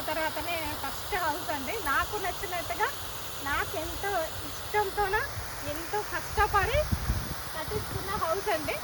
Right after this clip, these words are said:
నాకు నచ్చిన మోడల్ అండి ఇది. నా హౌస్ నేమ్ వచ్చేసి కాంతహాల. ఇదంతా నేను అప్గ్రేడ్ చేయించుకున్నానండి. గ్రాస్కి మళ్ళీ పైప్ పెట్టి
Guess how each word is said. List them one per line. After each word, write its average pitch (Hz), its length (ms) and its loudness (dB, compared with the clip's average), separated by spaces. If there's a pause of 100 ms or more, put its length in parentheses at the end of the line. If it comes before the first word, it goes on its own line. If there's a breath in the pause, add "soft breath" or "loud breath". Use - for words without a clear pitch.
(140)
నాకు 311 260 0
నచ్చిన 294 300 -2 (140)
మోడల్ 302 380 4
అండి 269 200 -2 (100)
ఇది. 440 180 -2 (480)
నా 302 100 2 (180)
హౌస్ 311 340 0
నేమ్ 349 240 2
వచ్చేసి 349 420 0 (360)
కాంతహాల. 320 600 2 (1500)
ఇదంతా 370 420 4
నేను 381 220 2
అప్గ్రేడ్ 311 400 2
చేయించుకున్నానండి. 302 840 0 (1600)
గ్రాస్కి 392 440 6 (120)
మళ్ళీ 359 280 4 (440)
పైప్ - 260 4
పెట్టి 381 300 2